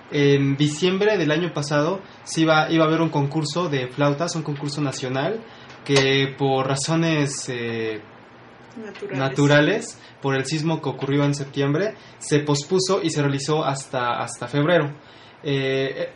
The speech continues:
Speaker 1: es, es un concurso nacional que, que se genera de flautas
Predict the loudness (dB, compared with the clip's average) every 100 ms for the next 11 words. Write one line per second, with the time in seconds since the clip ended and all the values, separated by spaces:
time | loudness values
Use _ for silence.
0 | -10 -6 -4 -2 0 2 2 2 2 2
1 | 0 0 0 0 0 -2 -2 -6 -12 -2
2 | 0 0 2 2 2 -4 -4